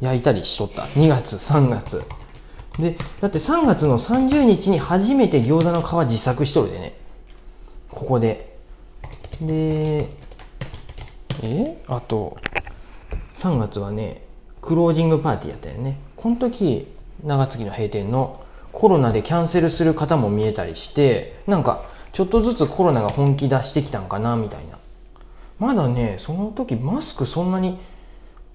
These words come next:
お店をやっとる時はマスクがどうのとか、あの、手の、何、除菌やったっけ？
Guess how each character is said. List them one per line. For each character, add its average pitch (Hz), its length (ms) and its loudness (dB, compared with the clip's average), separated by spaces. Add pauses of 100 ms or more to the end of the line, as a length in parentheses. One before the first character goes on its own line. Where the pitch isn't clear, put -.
(360)
お 160 60 0
店 214 260 2
を 254 80 4
や 254 100 4
っ 254 80 -4
と 294 120 4
る 196 40 6
時 135 200 4
は 113 80 4
マ 196 180 2
ス - 140 -8
ク 151 100 0
が 110 140 2
ど 135 160 4
う - 20 0
の 101 100 -2
と 98 120 -6
か、 113 360 -2
あ 117 60 -6
の、 110 180 -6 (380)
手 214 160 0
の、 113 320 -2 (800)
何、 120 240 -6
除 113 140 -2
菌 143 160 0
や 147 80 0
っ - 20 -2
た - 80 -6
っ - 60 -8
け？ - 240 -12